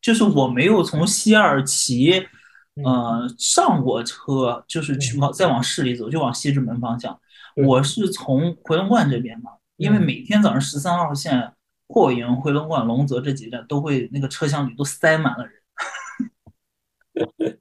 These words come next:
Speaker 2: <laughs> 我感觉十三号线和五号线真的是有一拼，他俩真的是 <laughs> 没有，一个比一个挤。
Speaker 1: 对，五号线也是，五号线从天通苑北，就始发站就会塞好多人，
Speaker 2: 对。
Speaker 1: 然后基本上过两站就塞满了。
Speaker 2: 对。对。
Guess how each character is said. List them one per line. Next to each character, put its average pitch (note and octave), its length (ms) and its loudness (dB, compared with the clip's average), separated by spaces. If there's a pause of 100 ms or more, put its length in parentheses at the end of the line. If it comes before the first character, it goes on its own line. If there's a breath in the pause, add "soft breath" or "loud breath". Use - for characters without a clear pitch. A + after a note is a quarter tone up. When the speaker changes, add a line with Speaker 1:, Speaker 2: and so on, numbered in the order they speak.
Speaker 2:
<laughs> F3 220 -18
我 D#3+ 80 6
感 D3 160 4
觉 C#3+ 200 2
十 D#3+ 220 -6
三 F#3+ 100 4
号 F#3+ 140 8
线 F3 180 4
和 E3+ 140 4
五 D#3+ 140 2
号 F3 160 6
线 D#3 180 4
真 D#3 140 4
的 D#3+ 80 2
是 D3 80 0
有 A#2+ 140 -4
一 A#2+ 80 -6
拼， C3 340 -8 (340)
他 F#3+ 120 2
俩 C3 200 0
真 C#3 160 -6
的 D3+ 140 2
是 D#3+ 460 -2
<laughs> - 20 -20
没 D#3 240 0
有， D#3 60 2 (100)
一 D#3+ 180 0
个 F#3+ 80 8
比 C#3 160 -2
一 B2 60 -6
个 C3+ 100 -2
挤。 - 380 -10 (880 loud breath)
Speaker 1:
对， G#3+ 120 6
五 D3+ 180 4
号 A#3+ 160 6
线 F#3 180 4
也 B2+ 80 2
是， C#3 160 -4
五 C3 100 0
号 E3+ 100 4
线 F#3 180 0
从 E3+ 120 0
天 F#3+ 180 -4
通 G3+ 120 0
苑 D#3 180 4
北， - 180 -10
就 D#3+ 120 -2
始 - 200 -10
发 D#3+ 180 4
站 E3 160 0
就 C#3+ 120 4
会 C#3+ 80 2
塞 C#3+ 280 0
好 B2 220 -4
多 A#2+ 160 -6
人， A2+ 120 -12
Speaker 2:
对。 - 100 -20
Speaker 1:
然 C#3 120 -6
后 E3 80 -2
基 F#3 120 -8
本 D#3+ 100 -2
上 C#3 140 -2
过 D3 120 0
两 B2+ 180 -4
站 C3 180 -4
就 C3 120 -8
塞 E3 320 2
满 E3 160 0
了。 - 260 -18 (400)
Speaker 2:
对。 B2+ 280 -2
对。 - 140 -20